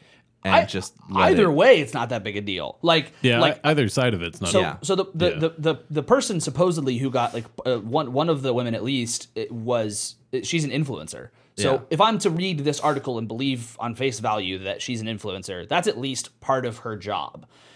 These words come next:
Speaker 2: And so you would think that part of your job would be to do sho-, social media shit while you're at a show like that. Um, at the same time, like, I do think that, you know,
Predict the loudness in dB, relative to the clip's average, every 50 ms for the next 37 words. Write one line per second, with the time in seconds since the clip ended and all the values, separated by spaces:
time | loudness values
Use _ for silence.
0 | _ _ -8 -6 -4 -2 -2 -2 0 0 -2 -2 -4 -6 -4 0 0 2 2 0
1 | -2 -6 -4 -2 -2 0 -2 -2 -6 -10 -8 -2 0 2 2 2 0 -2 -4 -4
2 | -2 -2 -2 -2 -2 -2 -4 -4 -4 -6 -6 -6 -6 -6 -4 -4 -4 -6 -8 -10
3 | -10 -6 -6 -4 -4 -4 -6 -4 -6 -6 -6 -6 -6 -6 -6 -4 -2 0 0 2
4 | 2 2 2 2 2 2 0 0 -2 -2 -2 -4 -6 -6 -6 -6 -6 -6 -4 -2
5 | -2 -2 -2 -2 -2 -2 -2 -2 -2 -4 -10 -14 -16 -16 -16 -16 -16 -18 -20 -20
6 | -20 -20 -20 -6 -2 2 2 2 2 0 -2 -4 -6 -10 _ _ _ _ 2 4
7 | 4 4 2 0 -2 0 0 0 -2 -2 -4 -4 -4 -4 -4 -2 -4 -4 -6 -8
8 | _ _ _ -4 -2 -2 -2 -4 -4 _ 0 0 0 0 0 0 2 2 2 2
9 | 0 -4 -4 -4 -6 -6 -10 -10 -4 -2 -2 -2 -2 -4 -10 _ _ _ _ _
10 | -8 -6 -4 -4 -4 -4 -6